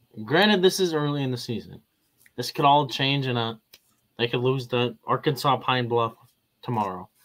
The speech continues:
Um, but I just really, I really like the progression Porter Moser is making, going, and, you know, Oklahoma will be,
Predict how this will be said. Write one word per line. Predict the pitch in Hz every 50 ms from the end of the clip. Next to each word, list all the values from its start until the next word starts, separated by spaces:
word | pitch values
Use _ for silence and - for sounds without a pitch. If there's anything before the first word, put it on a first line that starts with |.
| _ _ _ _ _ _ _ _ - _ _ _ - _ _ _ - - -
Um, | - 104 104 104 101 101 101 101 107 107 117 - _ _ _ _ _ _ _ _ _ _ _ _ _ _ _ _ _
but | - 113 110 104 98 - _ _ _ _ _ _ _ _ _ _ _ _ _ _ _ _ _ _ _ _ _ _ _ _ _ _ _ _ _ _ _ _ _ -
I | - 120
just | 123 143 135 - -
really, | 127 123 123 123 127 127 123 131 135 139 - _ _ - - - - - - - - - - - - - - - - - -
I | 113
really | 117 117 123 139 151 160 160
like | 156 156 156 156
the | - 147 123
progression | - - - 131 120 120 123 123 123 123 - 170 170 175 180 180 _ _ -
Porter | - 143 135 135 135
Moser | 131 131 135 123 131 135
is | 123 110
making, | 110 107 107 117 123 120 175 170 180 175 156 139
going, | 123 117 127 131 127 127 131 131 _ _ _ _ _ _ _ _ _ _ -
and, | 117 113 110 110 110 110 107 - - _ _ _ _ _ _ _ _ _ _ _ _ _ _ _ _ _ _ _ _ _ _ -
you | 123 117
know, | 123 139 165 180 175 - _ _ _ _ _ _ -
Oklahoma | 120 123 - 143 120 127 143 151 143 127
will | 120 117 123
be, | 127 135 127 123 113 -